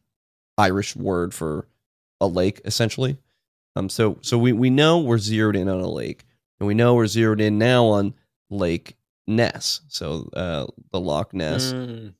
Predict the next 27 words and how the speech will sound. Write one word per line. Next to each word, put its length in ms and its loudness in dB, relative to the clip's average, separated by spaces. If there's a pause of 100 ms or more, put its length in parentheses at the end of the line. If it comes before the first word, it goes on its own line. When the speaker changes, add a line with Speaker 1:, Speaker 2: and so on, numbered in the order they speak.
(160)
Speaker 2:
mm-hmm. 80 -6
Speaker 1:
Um, 460 -4 (840)
it's 140 0
a 140 6
pretty 240 0
large 540 2 (280)
freshwater 500 2
loch 400 0
in, 280 -4
in 120 -6
the 80 -4
Scottish 440 -2
Highlands. 540 -2 (520)
And, 200 -4 (260)
uh, 320 -4 (120)
so 140 -4
this 200 0
is 160 -2
where 480 2 (140)
a 40 -6
lot 340 2
of 280 -4 (720)
the 80 -4
folklore 680 -2
comes 320 -6
in 220 -6
to, 340 -6